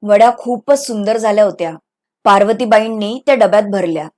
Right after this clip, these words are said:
वेणूने एक वडी देवाला दिली व एक वडी श्यामला दिली. पार्वतीबाईंनी चार वड्या श्यामच्या आईच्या हातावर ठेवल्या व आई कुंकू लावून घरी निघून गेली. श्याम वेणूकडेच बसला होता.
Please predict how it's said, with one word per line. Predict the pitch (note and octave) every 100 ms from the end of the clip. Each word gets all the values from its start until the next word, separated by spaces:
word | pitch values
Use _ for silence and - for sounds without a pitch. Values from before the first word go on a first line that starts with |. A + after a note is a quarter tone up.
| _ _ _
वेणूने | B3+ C#4 D#4+ F#4 C#4+ C#4+
एक | - D4+ B3+
वडी | B3 C4+
देवाला | G#3 G3 A3 C#4
दिली | A#3+ C#4+ B3 B3 _ -
व | D#4+
एक | D#4+ E4
वडी | A#3 A3 C#4
श्यामला | C#4 A#3+ G3
दिली. | F3 E3 E3 F3+ _ _
पार्वतीबाईंनी | A3+ A3+ B3 C4 A#3 A#3 B3 B3+
चार | B3+ A3 A#3
वड्या | A#3+ A3 A3 B3 _ -
श्यामच्या | - C#4+ D4+ E4 E4
आईच्या | C4+ D4
हातावर | A#3+ G#3 A#3 B3+
ठेवल्या | C4 D#4+ C4+ G#3+ G#3+ _ _ -
व | C#4+
आई | C#4+ C4 C#4
कुंकू | - B3 A3 C4+
लावून | A#3+ A3+ D4+
घरी | A3+ G3+ G#3+
निघून | G3 F#3+ F#3
गेली. | D#3+ D3+ D#3 _ _ _ _ -
श्याम | - A#3 A#3 C4+ A#3
वेणूकडेच | A3+ A3+ A#3 B3+ B3
बसला | G3 - F#3+
होता. | F3 F3 E3